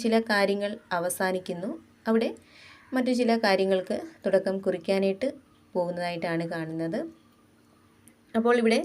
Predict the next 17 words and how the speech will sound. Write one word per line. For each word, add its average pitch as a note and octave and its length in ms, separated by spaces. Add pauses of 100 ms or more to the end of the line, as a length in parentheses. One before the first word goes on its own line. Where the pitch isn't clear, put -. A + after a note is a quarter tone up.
(1160)
എന്താണ് C4+ 400 (140)
അവസാനിക്കുന്നത് B3+ 800
എന്ന് A#3 180
വെച്ചാൽ A3 280 (440)
നിങ്ങൾക്ക് G3+ 320
വളരെയധികം G#3 580 (220)
ബുദ്ധിമുട്ടുണ്ടാക്കുന്ന, F#3+ 880 (640)
നിങ്ങളുടെ F#3+ 280 (140)
സമാധാനവും G3+ 600 (140)
സന്തോഷവും F#3+ 640 (500)
നിങ്ങളുടെ F#3+ 360
പ്രതീക്ഷകളുമൊക്കെ G#3+ 960 (440)
ഇല്ലാതാക്കുന്ന G#3+ 800 (380)
ആ - 20 (120)
ഒരു A#3 140 (100)
സാഹചര്യം F#3 600 (720)
അത് A3+ 120